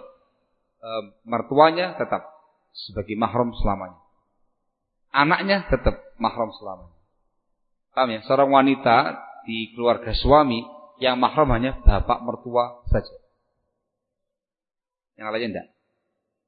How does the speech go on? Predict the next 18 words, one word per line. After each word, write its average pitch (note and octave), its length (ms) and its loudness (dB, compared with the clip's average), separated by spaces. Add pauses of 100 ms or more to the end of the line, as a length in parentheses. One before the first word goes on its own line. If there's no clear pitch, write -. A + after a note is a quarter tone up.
(880)
Kamu D3+ 520 -2
di A#2 80 -14
keluarga, A2+ 560 -4
eh, G#2 480 -12
istri B2+ 240 -2
kamu C#3+ 240 4 (240)
hanya A2+ 320 -4
ibu C3 320 4
mertua G#2 480 0
saja. G2 240 -14 (280)
Nah, G2+ 160 -10
naik G#2 160 -10
ke F#2+ 40 -8
atas, - 280 -14 (120)
ibu G2+ 160 -16
mertua, G#2 520 -10 (200)
neneknya, G#2 560 -18
atau - 120 -20